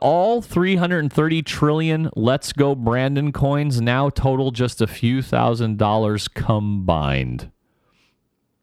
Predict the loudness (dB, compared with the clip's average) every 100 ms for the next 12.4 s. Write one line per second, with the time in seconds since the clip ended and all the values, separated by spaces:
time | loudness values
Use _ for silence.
0 | _ _ _ _ _ 0 0 0 -2 -2
1 | -2 -2 -2 0 -2 -2 -2 -2 -2 -2
2 | -2 -4 -2 0 0 0 -4 -2 -2 -2
3 | -2 -2 0 0 -2 0 0 -2 -4 -2
4 | 0 0 -2 0 -2 -6 -14 _ _ _
5 | _ _ _ _ _ _ _ _ -4 0
6 | 2 2 0 -2 -6 -12 -16 _ _ _
7 | _ _ _ _ _ -2 0 2 0 0
8 | 0 2 0 0 0 0 2 0 -4 _
9 | _ _ -10 -2 -2 0 0 0 -2 -4
10 | -2 -2 -2 -2 0 0 -2 -2 0 0
11 | -2 0 -2 -2 -2 0 0 0 0 0
12 | 0 0 0